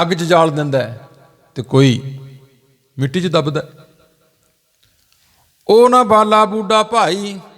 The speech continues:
ਪਰ ਉਹ ਜਿਹੜਾ ਹੈ, ਜਿਹੜਾ ਮੈਂ ਪਿਆ ਕਹਿੰਦਾ, ਮਨ ਹੈ ਜਿਹੜਾ, ਆਪਾਂ ਹੀ ਆਪਣੇ ਅੰਦਰ ਧਿਆਨ ਮਾਰ ਲਈਏ, ਬਚਪਨ ਤੋਂ ਲੈ ਕੇ ਆਪਣੇ ਸਰੀਰ 'ਚ ਬਦਲਾਅ ਆਏ ਨੇ। ਜਵਾਨੀ ਆਈ, ਬੁਢਾਪਾ ਆ ਰਿਹਾ ਹੈ,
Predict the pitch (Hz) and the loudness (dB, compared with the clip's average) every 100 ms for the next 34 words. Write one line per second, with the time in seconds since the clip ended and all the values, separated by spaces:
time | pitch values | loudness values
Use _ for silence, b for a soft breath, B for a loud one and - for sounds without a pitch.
0 | _ _ _ 214 226 190 254 269 240 233 | _ _ _ -2 -2 0 0 2 2 2
1 | 180 156 151 180 185 156 190 - 185 151 | 2 2 2 2 2 2 0 0 -2 -2
2 | 139 139 131 139 185 170 147 127 117 98 | -2 -2 0 0 2 2 0 -2 -4 -6
3 | - - - _ _ _ _ 151 156 196 | -14 -20 -20 _ _ _ _ -2 0 0
4 | 196 185 180 175 160 165 127 135 131 135 | 0 0 0 -2 -2 -2 0 0 2 0
5 | 135 151 - B B - 107 165 170 - | 0 -4 -8 B B -10 0 0 0 -4
6 | 208 185 202 190 196 180 165 - - - | -2 2 4 4 2 -2 -4 -6 -18 -20
7 | - _ _ _ _ _ _ _ - 165 | -20 _ _ _ _ _ _ _ -2 -2
8 | 196 202 - 175 175 220 220 180 170 170 | 0 -2 0 0 2 0 0 2 2 2
9 | 143 151 147 123 - - _ - _ _ | 0 0 -2 -8 -16 -20 _ -20 _ _
10 | _ _ _ _ _ _ _ 113 143 151 | _ _ _ _ _ _ _ 0 0 2
11 | 165 147 139 139 143 123 165 165 131 131 | 2 2 0 0 -2 0 2 2 2 0
12 | 123 117 | -4 -6